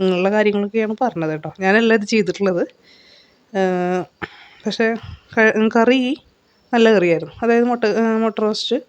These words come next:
ച-, ചപ്പാത്തിയുടെ കൂടെ നല്ലോണം, ഏ, ച-, ഉണ്ടാക്കിയ ചപ്പാത്തി മുഴുവൻ തീർന്നു. ഉം, എഗ് റോസ്റ്റും തീർന്നു. എല്ലാവർക്കും ഇഷ്ടപ്പെട്ടു. അങ്ങനെ നമ്മൾ പൊതുവേ, ഏ, എഗ് റോസ്റ്റ് വെച്ച് കഴിഞ്ഞാൽ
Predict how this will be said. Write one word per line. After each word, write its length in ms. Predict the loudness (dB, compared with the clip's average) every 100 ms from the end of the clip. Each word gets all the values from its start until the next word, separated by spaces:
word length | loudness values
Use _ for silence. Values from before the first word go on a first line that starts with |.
| _ -20 -20 -12
ച-, 200 | -6 -4
ചപ്പാത്തിയുടെ 460 | -2 2 2 2 2
കൂടെ 160 | 2
നല്ലോണം, 520 | 2 2 2 2 0
ഏ, 300 | -2 0 0
ച-, 100 | -2
ഉണ്ടാക്കിയ 400 | -2 0 0 0
ചപ്പാത്തി 340 | -2 0 0 2
മുഴുവൻ 300 | 2 0 0
തീർന്നു. 360 | 0 0 -2 -6 -8 _ _ -6
ഉം, 180 | -4 -2
എഗ് 180 | -2 0
റോസ്റ്റും 420 | 0 0 2 2
തീർന്നു. 320 | 2 -2 -8 -12 _ _ _ -4
എല്ലാവർക്കും 340 | 0 0 0
ഇഷ്ടപ്പെട്ടു. 600 | -4 -2 -2 0 -4 -6 -16 -8
അങ്ങനെ 360 | -4 -2 0 -2
നമ്മൾ 280 | -2 -2 -2
പൊതുവേ, 400 | -2 0 0 -2 _ -20 _ -8
ഏ, 280 | -4 -2 -2
എഗ് 140 | -2
റോസ്റ്റ് 320 | -2 -2 -2
വെച്ച് 360 | 0 0 -2 0
കഴിഞ്ഞാൽ 380 | 0 0 -2